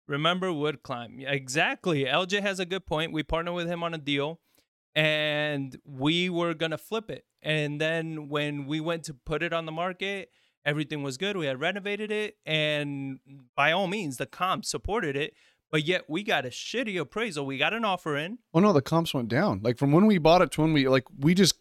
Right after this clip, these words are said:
Speaker 2: caught that perfect portion to where, like, we were saying, like, two oh five, probably when you sell it, two ten, two fifteen.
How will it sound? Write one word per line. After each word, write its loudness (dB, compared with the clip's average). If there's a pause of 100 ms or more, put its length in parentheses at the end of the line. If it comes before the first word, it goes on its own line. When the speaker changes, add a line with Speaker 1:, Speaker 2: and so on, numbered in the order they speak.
(120)
Speaker 2:
caught 4
that 2
perfect 2
portion 0
to 0
where, 4
like, 4
we 6
were 6
saying, 0
like, 0
two 2
oh 8
five, 6
probably -2
when 0
you -4
sell 2
it, -2
two -2
ten, -2
two -4
fifteen. 0